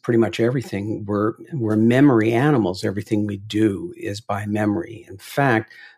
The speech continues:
most of our day is fully automatic, uh, and, uh, reflexive using memory. And we're not really thinking very much,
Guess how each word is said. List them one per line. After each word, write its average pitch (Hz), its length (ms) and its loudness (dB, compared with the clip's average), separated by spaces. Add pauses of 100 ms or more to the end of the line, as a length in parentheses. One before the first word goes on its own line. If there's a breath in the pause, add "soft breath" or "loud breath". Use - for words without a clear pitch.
(100)
most 104 260 -4
of 95 100 -4
our 101 140 2
day 101 380 -2
is 101 320 -8
fully 104 560 -2
automatic, 95 760 -4 (320)
uh, 95 320 -10 (420 loud breath)
and, 101 300 -6
uh, 98 240 -2
reflexive 107 720 -2
using 101 400 -4
memory. 113 400 2
And 104 160 -4
we're 87 160 -4
not 123 320 0
really 107 240 0
thinking 104 720 -2
very 92 260 -6
much, 98 400 -14